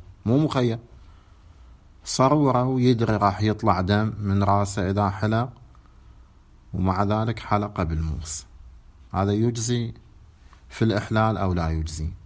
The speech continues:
جواب، نقول نعم، هذا يجزي، إذا خرج الدم يجزي. غايته يكون آثما، آثم من جهة أنه ارتكب محرم، هو لا زال محرم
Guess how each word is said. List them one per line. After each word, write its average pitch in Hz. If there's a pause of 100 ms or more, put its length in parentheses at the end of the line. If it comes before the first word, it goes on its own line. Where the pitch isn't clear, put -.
(1300)
جواب، 107
نقول 101
نعم، 80
هذا 90
يجزي، 98 (400)
إذا 82
خرج 87
الدم 101
يجزي. 92 (2000)
غايته 143
يكون 147
آثما، 101 (500)
آثم 165
من 135
جهة 143
أنه 123 (840)
ارتكب 123
محرم، 123 (180)
هو 98
لا 95
زال 107
محرم 139